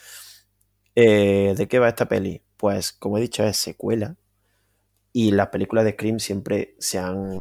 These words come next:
o sea, siempre se han definido por ser muy meta. Desde la primera, que era como un meta,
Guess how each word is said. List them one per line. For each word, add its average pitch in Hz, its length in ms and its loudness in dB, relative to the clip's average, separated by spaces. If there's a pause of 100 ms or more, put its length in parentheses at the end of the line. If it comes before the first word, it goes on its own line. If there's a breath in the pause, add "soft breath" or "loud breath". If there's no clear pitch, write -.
(140)
o 95 180 -14 (100)
sea, - 300 -12
siempre 95 300 -10
se 98 80 -10
han 101 60 -6
definido 98 320 -4
por - 160 -12
ser 107 240 -8
muy 196 200 -4
meta. 202 340 -6 (1200 soft breath)
Desde 110 260 2
la 104 120 -2
primera, 104 380 0
que - 100 -10
era - 100 -6
como 95 280 -8
un 95 180 -4
meta, 101 400 -6